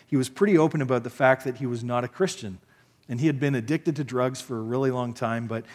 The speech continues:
he found himself searching for something more in his life. And so for a while, this guy had been working hard to beat his drug addiction, and he had been clean for a little while. And then this one night, he walks into the, this booth,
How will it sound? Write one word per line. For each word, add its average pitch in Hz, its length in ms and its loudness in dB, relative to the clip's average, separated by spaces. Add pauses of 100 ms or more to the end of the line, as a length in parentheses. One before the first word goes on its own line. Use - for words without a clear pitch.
(100)
he - 80 -8
found 170 280 0
himself 131 500 0 (360)
searching 160 540 -2
for 135 160 -6
something 131 380 -4
more 139 340 0
in 120 120 -4
his 117 160 -6
life. 151 400 -2 (960)
And - 80 -16
so 139 260 0 (200)
for 156 180 0
a 135 40 4
while, 147 300 10
this 123 180 0
guy 147 140 2
had 139 140 4
been 123 140 -4
working 139 320 -2
hard 135 240 2
to 131 80 -4
beat 131 320 -2
his 117 200 -2
drug 135 300 0
addiction, 123 480 -4
and 113 200 -6 (280)
he - 80 2
had 143 100 4
been 123 140 -2
clean 180 320 2
for 147 100 -6
a 127 60 0
little 117 240 -2
while. 113 260 2
And 147 100 -2
then 123 260 -2
this 131 200 -2
one 165 220 -2
night, 131 220 -2
he 127 80 -6
walks 147 340 0
into 151 180 -6
the, 120 260 -4 (220)
this 110 260 -10
booth, 117 520 -2